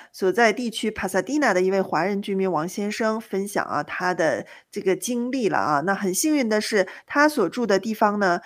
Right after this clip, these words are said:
在撤离区之外，但是已经很近了啊。你听他们所描述的，他都能看到这个火光四射的这个样子。那么他家呢，也被这个大风，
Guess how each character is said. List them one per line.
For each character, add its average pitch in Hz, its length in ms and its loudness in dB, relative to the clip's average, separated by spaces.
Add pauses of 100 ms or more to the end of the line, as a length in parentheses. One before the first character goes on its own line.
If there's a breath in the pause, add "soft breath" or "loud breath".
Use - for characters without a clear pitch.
(180 loud breath)
在 233 160 4
撤 233 260 2
离 190 180 0
区 214 240 -4
之 220 160 -4
外， 233 200 6
但 277 200 4
是 233 180 -4
已 185 100 -4
经 220 240 -8
很 - 320 -8
近 220 220 -8
了 131 100 -4
啊。 110 220 -4
你 170 180 -8
听 214 220 -4
他 214 180 2
们 214 80 0
所 185 200 -4
描 - 260 -6
述 202 220 -2
的， - 160 2 (480 loud breath)
他 254 120 -2
都 254 120 6
能 247 180 0
看 285 320 6
到 196 180 8
这 185 160 0
个 156 220 0
火 165 380 -2
光 202 280 2
四 220 220 -2
射 220 220 2
的 180 120 2
这 190 160 -4
个 190 120 -2
样 262 320 0
子。 123 200 -10
那 170 80 -6
么 170 120 -8
他 - 180 -8
家 226 300 4
呢， 233 120 0
也 165 80 0
被 403 140 -2
这 381 100 -4
个 185 80 0
大 175 220 2
风， 196 300 -2